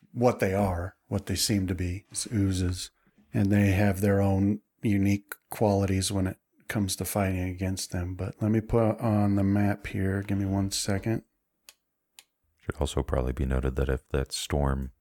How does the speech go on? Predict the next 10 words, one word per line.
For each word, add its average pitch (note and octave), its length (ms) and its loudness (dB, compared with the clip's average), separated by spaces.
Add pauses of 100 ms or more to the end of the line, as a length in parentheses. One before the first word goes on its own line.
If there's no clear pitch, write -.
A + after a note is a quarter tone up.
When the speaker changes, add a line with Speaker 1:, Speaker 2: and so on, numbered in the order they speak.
(340)
Speaker 2:
gets - 220 -4
inside C#2 480 0
that C2 200 -2
shield, D2+ 440 -2 (400)
that - 240 -2
we C#2 80 2
are C2+ 60 0
probably C2 340 0
facing, C2 640 -4
uh, B1+ 320 -2